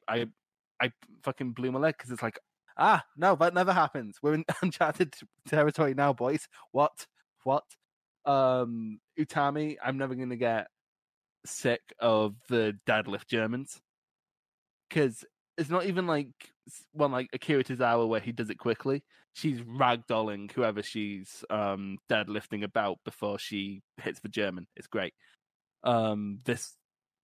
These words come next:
surpassed my expectations. I expected it to be good,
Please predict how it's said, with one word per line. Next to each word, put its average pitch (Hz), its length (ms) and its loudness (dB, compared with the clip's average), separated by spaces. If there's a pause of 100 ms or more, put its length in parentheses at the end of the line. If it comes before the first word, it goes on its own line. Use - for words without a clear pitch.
(180)
surpassed - 380 0
my 131 100 -2
expectations. 143 640 -2
I 98 60 -2
expected 110 560 -4
it 117 140 -4 (120)
to 117 140 -6
be 107 360 -6 (120)
good, 123 280 -2